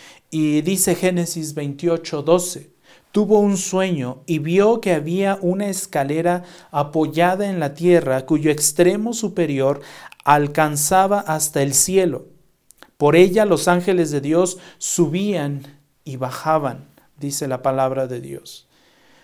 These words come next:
Entonces aquí Dios le estaba prometiendo bendición a Jacob y confirmó su pacto con Jacob realmente a través de esto. Jacob, a su vez, nombró a este lugar Betel.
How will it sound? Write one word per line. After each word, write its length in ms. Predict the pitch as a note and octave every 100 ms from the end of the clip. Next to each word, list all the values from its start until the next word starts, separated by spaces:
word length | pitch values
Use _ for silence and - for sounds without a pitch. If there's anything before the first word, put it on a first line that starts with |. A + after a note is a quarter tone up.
| _ _
Entonces 460 | D3 C#3+ F#3 F#3 F3+
aquí 260 | F#3+ A#3+
Dios 560 | A3 F#3 D#3+ D#3+ F3 - D#3
le 100 | D#3+
estaba 400 | D#3+ F#3+ F#3 G3
prometiendo 720 | G3 F#3 F3 F#3+ A3 A3 D#3+
bendición 1160 | E3 D#3 D#3 E3 C#3+ - - G3+ C4 C#4+ D3+ - - - -
a 160 | - C#3
Jacob 460 | D3+ D3 C3+ A#2+ - _ _ _ _ _ -
y 100 | F#3
confirmó 720 | G#3 G3+ G3+ F#3+ F3+ G3 B3+
su 380 | C4 A3 E3+ -
pacto 480 | A3 - - E3+
con 140 | - C3+
Jacob 520 | C3 B2+ - B2+ A2+ - C3
realmente 540 | D3 C#3+ C#3 C#3 C#3
a 100 | C#3+
través 360 | D#3 C#3+ C3 C3+
de 200 | C#3 F#3+
esto. 280 | F#3 C#3+ - -
Jacob, 500 | - E3+ E3+ F#3+ G#3+ G#3+
a 100 | G3+
su 160 | A#3+
vez, 400 | G3 D#3 D#3 - - - _
nombró 600 | D#3+ E3 D#3+ D#3+ F3 G3+
a 100 | D#3+
este 320 | D#3 D#3 -
lugar 580 | F3+ D#3+ C#3 C#3 C#3+ C#3
Betel. 640 | D3 D3 - B3+ A3 -